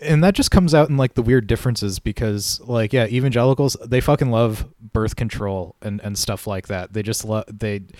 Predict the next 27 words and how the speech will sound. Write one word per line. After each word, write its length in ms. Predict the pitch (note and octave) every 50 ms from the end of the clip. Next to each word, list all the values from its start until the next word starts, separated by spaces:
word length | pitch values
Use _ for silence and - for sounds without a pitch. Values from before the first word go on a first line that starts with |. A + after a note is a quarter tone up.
| - - - - - - - _ -
all 160 | B2 B2 A#2+
the 80 | A2+ B2
technologies. 800 | - C3 B2 - A2+ G#2 G#2 G#2 G#2 G#2+ F#2 G2 G2+ G2 F#2+ -
There's 220 | A2+ G#2+ G#2+ B2
not 180 | A#2+ A#2+ B2+ B2
a 40 |
lot 280 | A#2 G#2+ G#2 G#2+ G#2+ G#2+
of, 320 | G#2 G2+ G2+ F#2+ - - -
you 120 | C3 A#2+
know, 100 | A2+ G#2
for 160 | - - B2+
all 80 | B2 C3
the 80 | A#2 A#2
pro-life 540 | - - C#3 B2+ A#2 G#2 G#2 G#2 G#2 G#2 -
stuff, 380 | - - - G2+ F#2 - -
there 180 | - A2+ G#2+ G#2
is, 380 | G#2+ A2 A2 G#2+ G#2 G2+ - A2+
like, 480 | G#2 G2+ G2 F#2+ F#2+ F#2 - - - - _ - - - _ _ _ _ _ _ _ _ _ -
a 60 | D3+
lot 220 | C3+ B2+ A#2+ A#2+ A#2+
of 120 | A2 G2
room 160 | A#2 A2+ G#2+ G#2+
for 140 | - B2
the 100 | F#2+ G#2 G2+
use 260 | G#2 G#2+ G#2+ - -
of, 120 | G#2 F#2
like, 260 | G2 G2 F#2+ F#2 F#2